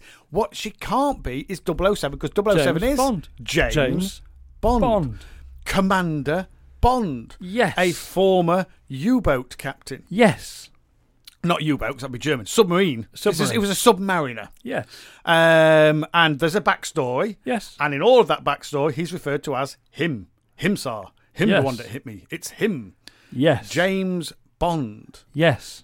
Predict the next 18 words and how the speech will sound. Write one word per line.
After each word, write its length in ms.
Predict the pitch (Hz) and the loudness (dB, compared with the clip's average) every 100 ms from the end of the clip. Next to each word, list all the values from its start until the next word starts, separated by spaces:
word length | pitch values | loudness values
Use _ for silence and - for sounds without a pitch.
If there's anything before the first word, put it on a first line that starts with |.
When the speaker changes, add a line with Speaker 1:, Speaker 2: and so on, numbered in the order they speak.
| - | -6
Speaker 1:
In 160 | 165 175 | -2 2
all 1040 | 202 226 247 240 240 240 233 226 220 214 | 4 4 6 6 6 6 4 4 2 0
incarnations 880 | 202 180 - 151 143 107 104 - 156 | -2 -6 -8 -8 -6 -8 -12 -14 -14
has 100 | 190 | -14
been 260 | - 110 135 | -12 -12 -12
a 60 | |
chap. 560 | - - - 214 123 - - | -12 -14 -12 -12 -12 -18 -10
Speaker 2:
Yes. 460 | 185 170 - - - - | -4 -2 -4 -16 -16 -2
Speaker 1:
Now, 240 | 202 196 - | 0 0 -2
I'm 260 | 262 269 254 | -2 0 0
not 200 | 240 - | 0 2
saying 300 | 240 185 147 | 2 2 0
that 120 | 160 | 0
women 260 | 196 185 160 | 0 0 -2
can't 220 | 160 160 | -2 -2
be 100 | 147 | -2
in 60 | 139 | 0
films. 520 | 247 185 101 95 | 0 0 -4 -16